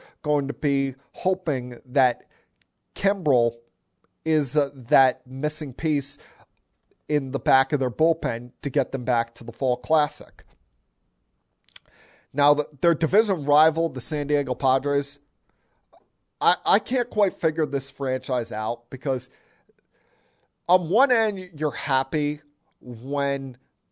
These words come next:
a, your team is never content.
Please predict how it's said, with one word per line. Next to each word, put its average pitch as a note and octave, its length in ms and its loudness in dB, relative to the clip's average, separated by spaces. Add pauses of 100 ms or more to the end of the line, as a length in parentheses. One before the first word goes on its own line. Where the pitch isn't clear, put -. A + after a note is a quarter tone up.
a, C3+ 80 -6 (920)
your D3 140 -2
team D#3 500 -6
is C3 220 -4
never C3+ 600 -2 (180)
content. G#2 560 -10